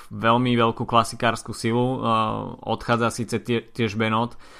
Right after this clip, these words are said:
a, ale je tam samozrejme Tim Wellens, ktorý, eh, patrí vždy k jedným z favoritov na ardenské klasiky.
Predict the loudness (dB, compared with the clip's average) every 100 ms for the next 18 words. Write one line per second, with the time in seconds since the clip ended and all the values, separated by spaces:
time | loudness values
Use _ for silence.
0 | -20 -18 -4 4 8 8 6 4 6 8
1 | 8 4 0 -4 -12 -6 -4 -2 -2 -2
2 | -2 -2 -2 -2 -2 -2 2 4 4 2
3 | -4 -12 -18 -14 -8 -4 -2 -4 -4 -4
4 | -2 -2 -2 -4 -8 -10 -10 -10 -10 0
5 | 0 0 -2 -2 -2 -6 -10 -10 -6 -2
6 | -2 -4 -8 -8 -4 -2 -4 -2 2 2
7 | 2 0 -2 -2 0 0 2 2 0 2
8 | 4 4 0 -4 -6 0 0 0 -4 -4